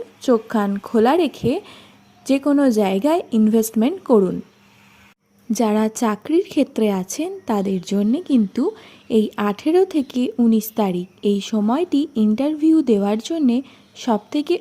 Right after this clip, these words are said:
উপযুক্ত এবং ভালো সময়। এছাড়াও দাম্পত্য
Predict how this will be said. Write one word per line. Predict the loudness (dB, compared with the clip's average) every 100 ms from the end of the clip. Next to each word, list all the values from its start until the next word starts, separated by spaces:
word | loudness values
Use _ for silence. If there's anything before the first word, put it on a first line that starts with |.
| -4
উপযুক্ত | -4 -2 2 0 0 -4 -4 -4 -4
এবং | -2 -2 -4
ভালো | -2 2 2
সময়। | 0 -4 -6 -8 -14 _ _ _ _ _ _ _
এছাড়াও | -6 -4 -2 0 0 -2 -8 _ _
দাম্পত্য | 0 0 2 0 0 0